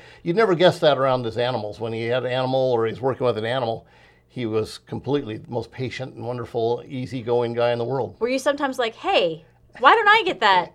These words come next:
Speaker 1: <laughs>
Speaker 2: same?"
Speaker 1: Absolutely. <laughs>
Speaker 2: Yeah.
Speaker 1: For sure.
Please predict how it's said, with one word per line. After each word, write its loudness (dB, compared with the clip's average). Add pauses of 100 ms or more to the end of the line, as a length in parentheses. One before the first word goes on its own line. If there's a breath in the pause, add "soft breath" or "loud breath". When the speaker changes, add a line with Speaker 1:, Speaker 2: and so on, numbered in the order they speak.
(100)
Speaker 1:
<laughs> -18
Speaker 2:
same?" 2
Speaker 1:
Absolutely. 6
<laughs> 0
Speaker 2:
Yeah. 6 (320 loud breath)
Speaker 1:
For -4
sure. -2